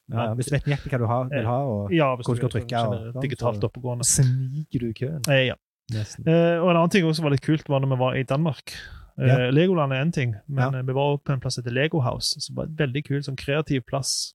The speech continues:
Speaker 1: Mhm.
Speaker 2: Vi tilbrakte nesten en hel dag der, like lenge som i Legoland, han var billigere.
Speaker 1: Ja, kult.
Speaker 2: Der var, ja, masse kult. Det anbefaler jeg, by the way.
Speaker 1: Ja.
Speaker 2: Eh,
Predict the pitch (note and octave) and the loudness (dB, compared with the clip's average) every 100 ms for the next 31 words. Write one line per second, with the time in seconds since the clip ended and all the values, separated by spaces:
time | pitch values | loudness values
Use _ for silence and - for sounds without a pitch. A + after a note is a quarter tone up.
0 | - C#3+ A#2 D3+ D#3+ A#2 C3+ C3+ A#2+ C3 | 2 4 6 4 2 0 0 0 0 0
1 | B2 A#2+ D#3 C3+ C3+ C3 C#3 B2 C#3 C#3 | 0 -2 -2 0 0 0 0 -2 -4 -2
2 | B2 C#3+ - G#2+ A2 B2 A#2+ B2 D3 D#3 | -2 -2 -4 -6 -2 -2 0 0 -2 -6
3 | D3+ _ B2+ F3 F3+ _ _ - C#3+ D#3+ | -10 _ -8 -8 -10 _ _ -6 2 4
4 | E3 F3 F3 D#3 - D3+ C3+ - - C3+ | 4 2 -2 -6 -2 0 0 -4 -6 -6
5 | B2 - - - C3 A#2+ B2 C#3 C3 C3+ | -6 -10 -16 -4 -2 -2 -4 -2 -2 -2
6 | - - B2 B2 A#2+ A#2+ - B2+ - _ | -6 0 2 2 -2 -6 -6 -8 -8 _
7 | _ - C#3+ | _ -2 2